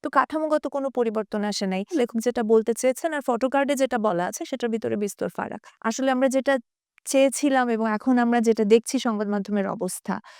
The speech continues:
আহ, তার ভিতরে আসলে আকাশ পাতাল পার্থক্য। আওয়ামী আমলে আসলে আমরা যেটা দেখেছিলাম যে আমাদের এখানকার যারা, আম, ব্যবসায়ী গ্রুপ এবং, আহ, শিল্পপতি, তারা হচ্ছে মানে আমাদের মিডিয়াগুলোকে নিয়ন্ত্রণ করতো বা মিডিয়ার ওনারশিপ ছিল হচ্ছে এখানকার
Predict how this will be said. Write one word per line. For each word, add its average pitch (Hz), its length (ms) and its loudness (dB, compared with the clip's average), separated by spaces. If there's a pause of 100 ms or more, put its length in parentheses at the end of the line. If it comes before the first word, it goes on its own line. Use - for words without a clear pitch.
(180)
আহ, 240 140 -4
তার 208 180 -2
ভিতরে 226 320 0
আসলে 220 320 0
আকাশ 202 280 -4
পাতাল 196 260 -2
পার্থক্য। - 520 -6
আওয়ামী 233 320 0
আমলে 269 320 0
আসলে 311 340 -6
আমরা 254 320 -2
যেটা 247 260 0
দেখেছিলাম 214 680 -2 (400)
যে 208 120 0
আমাদের 196 360 0
এখানকার 214 440 0
যারা, 196 480 2
আম, 180 500 -4
ব্যবসায়ী 196 400 0
গ্রুপ 202 300 2 (260)
এবং, 180 460 -2
আহ, 175 260 -6 (360)
শিল্পপতি, 214 680 -2 (380)
তারা 247 300 4
হচ্ছে 254 440 2 (320)
মানে 175 260 -2
আমাদের 190 480 -2
মিডিয়াগুলোকে 190 760 2
নিয়ন্ত্রণ 185 400 -2
করতো 175 280 -4
বা 175 80 -4
মিডিয়ার 202 360 6
ওনারশিপ 202 460 0
ছিল 214 200 -4
হচ্ছে 196 300 -2
এখানকার - 460 -4